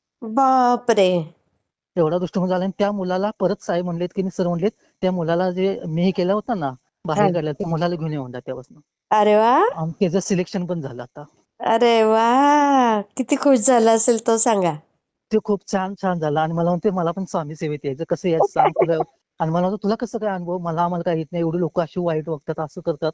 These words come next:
Speaker 2: पण
Speaker 1: हं.
Speaker 2: एवढा कसं काय तुला?" मला म्हणलं, "मला माहिती आहे, स्वामीच्या विश्वास आहे सगळ्या गोष्टी," म्हणतो.
Speaker 1: हो, खरंय,
Speaker 2: आणि ते
Speaker 1: खरंय.
Speaker 2: सगळं होते. आणि दुसऱ्याची सेवा,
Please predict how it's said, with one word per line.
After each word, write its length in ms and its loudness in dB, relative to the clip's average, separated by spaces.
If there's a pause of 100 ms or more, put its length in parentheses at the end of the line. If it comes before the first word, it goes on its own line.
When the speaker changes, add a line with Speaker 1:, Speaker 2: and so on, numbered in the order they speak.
(360)
Speaker 2:
पण 120 -2
Speaker 1:
हं. 160 -2
Speaker 2:
एवढा 320 0
कसं 220 -4
काय 160 -4
तुला?" 260 -2
मला 240 -4
म्हणलं, 180 -2
"मला 160 0
माहिती 280 -2
आहे, 60 0
स्वामीच्या 400 -4
विश्वास 300 0
आहे 100 0
सगळ्या 280 -4
गोष्टी," 260 -10
म्हणतो. 300 -8
Speaker 1:
हो, 840 2 (100)
खरंय, 380 4 (140)
Speaker 2:
आणि 100 4
ते 100 0
Speaker 1:
खरंय. 0 -
Speaker 2:
सगळं 280 -2
होते. 320 -2 (260)
आणि 200 0
दुसऱ्याची 500 -2
सेवा, 260 -2